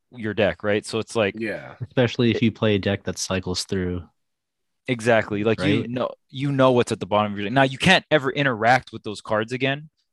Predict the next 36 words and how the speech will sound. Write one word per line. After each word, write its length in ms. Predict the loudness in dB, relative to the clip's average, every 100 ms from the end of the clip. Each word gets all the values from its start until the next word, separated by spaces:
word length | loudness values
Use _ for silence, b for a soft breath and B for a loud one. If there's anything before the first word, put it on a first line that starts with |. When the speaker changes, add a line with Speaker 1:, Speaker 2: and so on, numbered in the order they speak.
| -8
Speaker 1:
because 300 | 0 2 2
there's 260 | -2 -2
nothing 440 | -2 0 -2 -4 -4
that, 220 | 0 0
like, 160 | 0 -2
shuffles 360 | -2 2 2
your 120 | 2 -2
deck 280 | 0 0
in 160 | -4 -6
Digimon, 500 | -6 -6 -2 -2 -2 -10 B
Speaker 3:
Yeah. 260 | -2 0 0
Speaker 1:
which 180 | 0 -2
Speaker 2:
Mm-hmm. 60 |
Speaker 1:
is 140 | -2 0
something 280 | 0 2
that 140 | 2 4
I 160 | 4
actually 300 | 4 2 -4 -6
really 200 | -4 0
like 220 | 0 -2 -8
when 320 | -8 -8 -8
you 160 | -6 0
go 160 | 2
for 180 | 2 0
a 60 | -4
search 280 | -4 -6 -4
or 60 |
something, 460 | -4 -4 -2 -4 -4 B B
you 120 | -10 -8
put, 320 | 0 0 0 _ _ _ _
like, 200 | 2 2 2
it's 240 | -2 -2 -2
almost 420 | 2 2 2 -2 -4
removed 300 | -6 -8 -10
from 160 | -12
play, 340 | -6 -6 -6